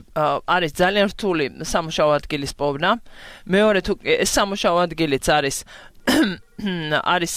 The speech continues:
ა, საკმაოდ ისეთი, მ, როგორ ვთქვა, ადამიანი მიდის პრაქტიკულად ყველაფერზე, ა, რომ, ა, დასაქმდეს. ა, პირდაპირ, ა,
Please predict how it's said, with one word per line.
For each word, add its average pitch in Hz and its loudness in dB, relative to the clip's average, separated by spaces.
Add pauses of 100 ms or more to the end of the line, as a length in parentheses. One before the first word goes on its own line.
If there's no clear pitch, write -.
ა, 160 2
საკმაოდ 151 -2
ისეთი, 143 -4 (140)
მ, 135 -6 (260)
როგორ 151 -2
ვთქვა, 147 0
ადამიანი 190 0
მიდის 156 -4 (200)
პრაქტიკულად 156 -2
ყველაფერზე, 151 0
ა, - -4
რომ, 165 2
ა, 143 2 (1120)
დასაქმდეს. 165 0 (760)
ა, 156 0
პირდაპირ, 220 0
ა, 156 2